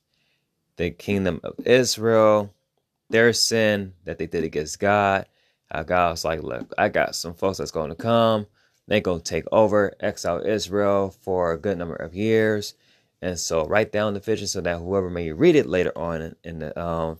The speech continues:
future will understand as to why Babylonians had took over Israel in the first place and things of that nature. But what most Christians and most scholars and theologians and,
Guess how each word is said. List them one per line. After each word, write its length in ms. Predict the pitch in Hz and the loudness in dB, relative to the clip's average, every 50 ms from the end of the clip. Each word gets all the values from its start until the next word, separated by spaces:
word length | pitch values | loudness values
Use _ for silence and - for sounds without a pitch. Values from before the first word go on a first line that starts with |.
| _ | _
future 480 | - 143 139 - - 101 98 95 101 - _ _ _ _ - - _ _ _ _ | -4 -4 -2 -2 0 0 0 0 0 -4 _ _ _ _ -20 -20 _ _ _ _
will 140 | 92 90 - | -2 -2 0
understand 600 | - 85 90 87 92 - - 180 180 170 160 - | 0 0 -2 -2 -2 0 2 4 4 4 4 2
as 360 | - 98 101 101 101 - - - | 0 0 0 0 0 -2 -4 -4
to 160 | 107 104 101 | -4 -6 -6
why 600 | 78 73 82 80 78 76 76 78 78 76 76 76 | -6 -4 -4 -4 -2 -4 -6 -8 -12 -12 -12 -12
Babylonians 560 | 69 - 73 73 76 82 87 82 82 82 80 87 | -12 -12 -10 -10 -8 -6 -6 -4 -6 -6 -8 -10
had 100 | 82 - | -10 -10
took 180 | - 82 85 | -8 -8 -6
over 120 | 85 85 76 | -4 -2 -2
Israel 340 | 55 73 76 - 90 92 | -2 -2 -4 -4 -4 -4
in 40 | 110 | -4
the 60 | 123 | -2
first 280 | - 196 202 170 - - | 0 0 0 0 0 -4
place 320 | - 64 - - - - - _ _ - - _ _ _ _ 85 | -10 -10 -10 -10 -12 -14 -14 _ _ -20 -20 _ _ _ _ -8
and 140 | 87 85 | -8 -6
things 260 | 82 73 78 85 - 73 | -6 -6 -6 -6 -6 -6
of 60 | 69 | -6
that 140 | 69 67 62 | -6 -6 -8
nature. 400 | - 50 - - - 50 50 - _ _ _ _ _ _ _ _ _ _ _ _ _ _ _ _ _ _ _ | -10 -14 -12 -12 -14 -14 -16 -20 _ _ _ _ _ _ _ _ _ _ _ _ _ _ _ _ _ _ _
But 380 | 90 90 120 120 101 - - _ _ _ _ _ _ _ _ | 4 6 8 8 8 6 2 _ _ _ _ _ _ _ _
what 140 | 90 98 95 | -6 -6 -4
most 540 | 92 98 107 123 131 139 131 - - - _ | -4 0 2 2 2 2 0 -2 -6 -10 _
Christians 600 | - - 139 127 113 - - 101 95 95 90 - | -4 -2 0 0 0 -2 -6 -8 -8 -8 -8 -10
and 140 | 69 92 | -10 -8
most 240 | 92 92 90 85 - | -8 -10 -10 -10 -12
scholars 500 | - - 104 107 104 92 90 87 82 82 | -4 0 2 4 4 4 2 0 -4 -6
and 100 | 87 78 | -6 -6
theologians 760 | 85 85 85 82 80 82 76 78 85 85 82 82 82 - - | -4 -2 0 0 0 0 -2 -2 -6 -6 -6 -8 -10 -10 -10
and, 360 | 85 82 82 80 80 80 82 | -10 -8 -8 -8 -10 -12 -14